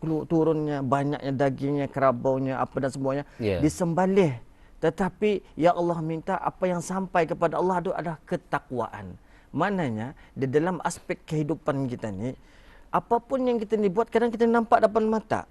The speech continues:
Speaker 2: Mm-mm.
Speaker 1: Faham?
Speaker 2: Ya.
Speaker 1: Tetapi di dalam hati kita ni, nawaitu kita ni,
Speaker 2: Betul.
Speaker 1: keikhlasan kita ni, semuanya tu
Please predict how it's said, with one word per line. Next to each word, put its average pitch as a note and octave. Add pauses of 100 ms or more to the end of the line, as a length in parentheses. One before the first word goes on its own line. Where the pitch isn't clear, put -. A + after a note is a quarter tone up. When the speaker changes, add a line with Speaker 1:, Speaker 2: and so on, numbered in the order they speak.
Speaker 2:
Mm-mm. G#2+
Speaker 1:
Faham? B2+ (140)
Speaker 2:
Ya. G2+
Speaker 1:
Tetapi G#3
di F#3+
dalam A3+
hati A#3+
kita F#3
ni, G3+
nawaitu G#3+
kita F3+
ni, G3+
Speaker 2:
Betul. F#2
Speaker 1:
keikhlasan G#3+
kita E3+
ni, G3+
semuanya A#3
tu C4